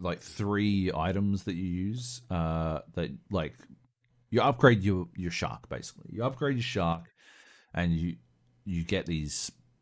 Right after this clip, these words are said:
body parts. You've got shadow body parts, you've got, uh, bioelectric body parts, and you've got bone body parts.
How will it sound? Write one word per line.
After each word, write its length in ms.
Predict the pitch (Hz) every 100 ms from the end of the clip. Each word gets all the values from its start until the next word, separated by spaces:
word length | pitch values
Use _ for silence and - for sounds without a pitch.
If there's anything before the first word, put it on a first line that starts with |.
| _
body 260 | - 98 82
parts. 440 | - 69 - -
You've 100 | 82
got 160 | 80 65
shadow 380 | - 127 120 117
body 260 | 110 104
parts, 460 | 101 104 95 90 -
you've 160 | 85 85
got, 680 | 85 78 - - - - - _ _ _ _ _ -
uh, 300 | 85 78 78
bioelectric 1080 | 76 104 110 117 110 95 92 117 117 -
body 220 | 107 98
parts, 460 | 92 98 87 85 -
and 120 | 76
you've 140 | 78 87
got 260 | 90 82
bone 340 | 90 87 95 98
body 260 | 98 98
parts. 440 | 98 98 104 -